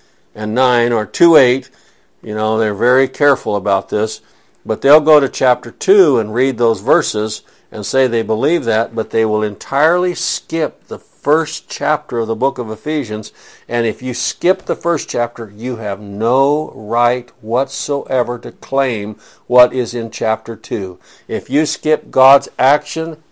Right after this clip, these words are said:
God's desire, God's purpose, God's deliverance, God's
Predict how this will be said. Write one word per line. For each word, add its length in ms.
God's 320
desire, 640
God's 360
purpose, 600
God's 480
deliverance, 640
God's 420